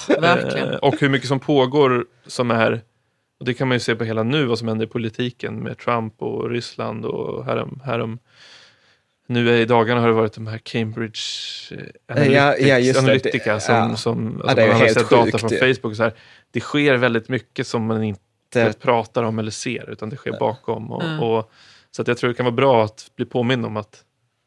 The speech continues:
Speaker 2: allting är inte vad det ser ut som alltid.
Speaker 3: Mm.
Speaker 1: Så läser man om det till slut om, om femton år i
Speaker 2: Mm,
Speaker 1: någon
Speaker 2: precis.
Speaker 1: politikers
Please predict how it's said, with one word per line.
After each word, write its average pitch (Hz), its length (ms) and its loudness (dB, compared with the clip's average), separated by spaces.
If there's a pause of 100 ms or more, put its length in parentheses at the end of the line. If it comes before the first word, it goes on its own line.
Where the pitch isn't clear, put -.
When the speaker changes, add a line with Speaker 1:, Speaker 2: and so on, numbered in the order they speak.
(360)
Speaker 2:
allting 117 360 0
är 113 80 -2
inte 110 220 -6
vad 113 100 0
det 117 60 -2
ser - 280 -8
ut 117 120 -6
som 104 140 -10
alltid. 113 320 -10 (200)
Speaker 3:
Mm. 131 220 -2 (160)
Speaker 1:
Så - 140 -8
läser 202 360 0
man 185 160 2
om 180 180 2
det 170 60 -2
till 165 200 -4
slut 160 360 -2
om, 156 240 -6
om 180 140 -8
femton 160 480 -2
år 139 220 -2
i - 40 0
Speaker 2:
Mm, 185 120 0
Speaker 1:
någon 165 80 0
Speaker 2:
precis. 156 320 2
Speaker 1:
politikers 151 840 -4